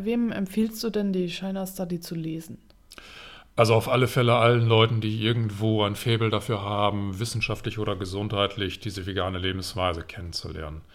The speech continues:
Speaker 2: Das ist eine sehr, sehr fundierte Schrift. Es sind über vierhundert Seiten. Ich habe extrem lange gebraucht, um das Buch durchzulesen, weil es sehr komprimiert und kompakt geschrieben ist.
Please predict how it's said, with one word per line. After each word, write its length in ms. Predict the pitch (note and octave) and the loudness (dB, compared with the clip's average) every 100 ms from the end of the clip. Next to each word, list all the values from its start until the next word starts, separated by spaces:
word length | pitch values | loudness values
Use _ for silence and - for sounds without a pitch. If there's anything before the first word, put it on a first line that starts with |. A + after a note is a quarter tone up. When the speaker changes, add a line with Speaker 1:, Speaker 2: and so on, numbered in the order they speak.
| - - - - - - - - | -20 -20 -20 -20 -20 -20 -14 -6
Speaker 2:
Das 140 | G2 | -4
ist 220 | G#2+ - | -2 -2
eine 260 | G2+ G2 G2+ | -2 0 0
sehr, 300 | B2+ G2+ A2 | -2 -2 2
sehr 160 | A#2 A2 | 2 0
fundierte 880 | - A#2 G2 A#2 C#3 D3 D3 D#3 - - | -4 -6 -4 0 0 2 0 0 -6 -8
Schrift. 480 | - C#3+ C#3 - A#2 | -4 2 0 0 -6
Es 340 | G2+ - - - - - - | -6 -8 -12 -16 -20 -18 -8
sind 480 | A2 G#2+ G#2+ - - - - | -2 0 0 -2 -10 -12 -4
über 200 | B2 A2 | 0 0
vierhundert 480 | C#3 A#2 A2 G#2 | 2 2 2 0
Seiten. 600 | - G2+ A2+ E3+ F#3+ F#3+ - - - - - - - - - | 0 0 2 0 -2 -2 -12 -20 -20 -20 -20 -20 -20 -14 -2
Ich 140 | A2+ | 2
habe 140 | A#2 - - | 2 0 -8
extrem 360 | A2+ - A#2+ | -6 -4 -2
lange 240 | C3+ B2+ G#2+ | 0 0 0
gebraucht, 360 | F#2+ G2 F2+ | 0 -2 -2
um 60 | G#2 | -6
das 120 | G2 | -4
Buch 180 | - A2+ | -4 -4
durchzulesen, 600 | A2+ G#2+ - G#2+ A2 G#2 | -2 -4 -4 -2 0 0
weil 100 | G2+ | -2
es 100 | G2 | -2
sehr 160 | G#2+ G2+ | -2 -2
komprimiert 640 | G2+ A#2 G2+ G2+ G2+ A2+ A2+ | -2 -6 -6 -6 -2 -2 -2
und 100 | - | -6
kompakt 400 | G2 - G2+ - | -6 -4 -4 -4
geschrieben 460 | C3 - D3 D3 E3 | -8 -4 -2 0 -2
ist. 280 | F#3+ - | -4 -8